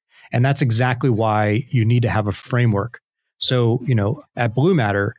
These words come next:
our whole philosophy is that there are really five steps. It's a, it's called M L five, and it's a framework that gives people a sense as to what steps they should do things in. And conversational marketing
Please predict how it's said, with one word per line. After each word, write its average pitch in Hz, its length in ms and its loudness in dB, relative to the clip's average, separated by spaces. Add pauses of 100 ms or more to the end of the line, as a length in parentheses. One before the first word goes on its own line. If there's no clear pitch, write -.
(120)
our 147 200 0
whole 131 480 0
philosophy 120 960 -2 (160)
is 113 380 0
that 123 360 -2
there 123 160 0
are 117 100 2
really 123 520 0 (100)
five 135 420 -2
steps. - 460 -2
It's 104 160 -2
a, 101 220 -4
it's 113 100 -2
called 110 320 -2
M 139 140 2
L 131 160 2
five, 98 420 -2
and 101 100 0
it's 120 140 0
a 170 80 0
framework 120 720 0 (420)
that 131 220 -4
gives 156 220 0
people 143 320 -2
a 120 60 0
sense 123 340 0
as 117 160 -2
to 113 160 -2
what 120 260 -2
steps - 480 0
they - 140 0
should - 180 -2
do 120 160 0
things 101 300 -2
in. 98 280 -2
And 113 160 -2
conversational 156 720 -2
marketing 113 480 -2